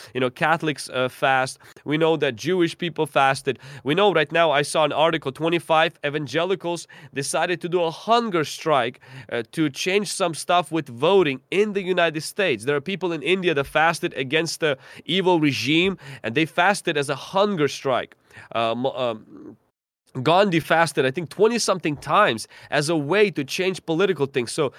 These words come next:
people use fasting as a political weapon. Uh,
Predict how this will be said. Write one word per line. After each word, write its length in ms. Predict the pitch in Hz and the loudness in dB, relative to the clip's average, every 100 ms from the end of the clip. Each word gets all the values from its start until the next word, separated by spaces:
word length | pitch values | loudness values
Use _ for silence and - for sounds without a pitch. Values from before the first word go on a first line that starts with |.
| - | -8
people 280 | 208 220 262 | -4 -2 0
use 180 | 190 160 | 0 -2
fasting 500 | - 165 208 - 175 | 2 2 2 0 -2
as 120 | 156 | -2
a 80 | 160 | -2
political 520 | 160 160 170 165 160 | -2 -2 -2 -2 0
weapon. 380 | 175 208 110 82 - - - | 2 0 -2 -10 -14 -20 -8
Uh, 220 | 101 98 | -4 -4